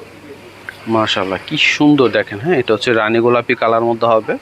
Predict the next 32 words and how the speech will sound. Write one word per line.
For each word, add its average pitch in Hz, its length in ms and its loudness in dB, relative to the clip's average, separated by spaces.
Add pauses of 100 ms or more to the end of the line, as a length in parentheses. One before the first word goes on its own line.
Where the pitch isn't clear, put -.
(640)
সম্পূর্ণ 120 300 0 (100)
জামাটা 117 280 0 (100)
দেখতে 113 240 -4
পাচ্ছেন 113 280 -4
আপনারা, 127 260 -2
গলায় 110 260 0
কিন্তু 117 160 2 (240)
গ্লাস 117 240 2 (100)
এবং 117 100 2 (160)
স্টোনের 110 360 -2
কাজ 101 200 -4
করা। 98 220 0
দেখেন 95 220 -10
কি - 80 -10 (120)
সুন্দরভাবে 127 540 2 (680)
আঠা 117 220 -2
দিয়ে 120 200 4
বসানো, 117 340 0 (180)
অনেক 110 160 -6 (140)
চমৎকার 127 480 0
এই 110 60 -2 (140)
কালেকশনটা 107 520 -2
পেয়ে 107 180 0
যাচ্ছেন 107 220 -6 (100)
পিওর 135 240 -2
কটনের 110 420 0
মধ্যে। 92 180 -12 (120)
নিচে 117 200 -2 (120)
পাড়েও 127 300 0
কিন্তু 135 180 -6 (160)
স্টোনের 113 360 -2
গ্লাসের 110 320 -2